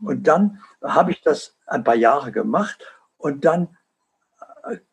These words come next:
Speaker 1: kam der nächste Entwicklungsschritt, äh, die nächste Stufe in der individuellen Evolution.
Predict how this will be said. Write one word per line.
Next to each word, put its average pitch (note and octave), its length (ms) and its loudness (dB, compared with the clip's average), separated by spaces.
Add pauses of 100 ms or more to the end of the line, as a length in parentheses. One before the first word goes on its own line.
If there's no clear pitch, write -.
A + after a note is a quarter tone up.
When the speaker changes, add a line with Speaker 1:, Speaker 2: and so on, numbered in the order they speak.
(100)
Speaker 1:
kam F3+ 420 4
der D#3 140 4
nächste D#3+ 440 0
Entwicklungsschritt, C3 960 -2 (380)
äh, C#3+ 260 0
die C3+ 160 -2
nächste C#3 420 0
Stufe G#3 560 2
in C#3 140 0
der C3+ 160 4
individuellen C3+ 760 4
Evolution. C#3 880 4